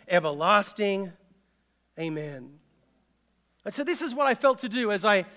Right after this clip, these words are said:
close the message today. I actually, I would love us to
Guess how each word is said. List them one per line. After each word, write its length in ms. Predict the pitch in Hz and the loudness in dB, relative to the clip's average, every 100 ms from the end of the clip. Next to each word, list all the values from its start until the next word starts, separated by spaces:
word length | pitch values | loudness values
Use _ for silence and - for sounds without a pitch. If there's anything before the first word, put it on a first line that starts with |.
| - | -12
close 240 | - 240 202 | 0 0 0
the 80 | |
message 420 | 190 214 - 208 - | 0 0 -2 -14 -8
today. 160 | 180 | -8
I 160 | 165 262 | -6 -8
actually, 340 | 285 311 262 - - - - | -6 -4 -4 -6 -20 -20 -4
I 160 | 262 | 0
would 160 | 311 285 | 2 4
love 200 | 269 247 | 2 4
us 240 | 233 226 - | 4 2 -4
to 260 | 208 170 | -4 -4